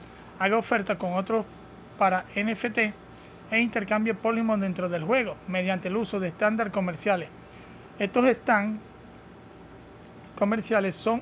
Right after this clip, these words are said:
un método para organizar los mercados de N F T dentro del mundo del juego, que pueden atraer a jugadores de gran volumen y ser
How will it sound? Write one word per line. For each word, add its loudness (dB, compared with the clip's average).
un 2
método 2
para 4
organizar 0
los 0
mercados -2
de -2
N 0
F -4
T 0
dentro 0
del 0
mundo 0
del 0
juego, -2
que 0
pueden 0
atraer 2
a 0
jugadores 2
de -4
gran 0
volumen 0
y -2
ser 0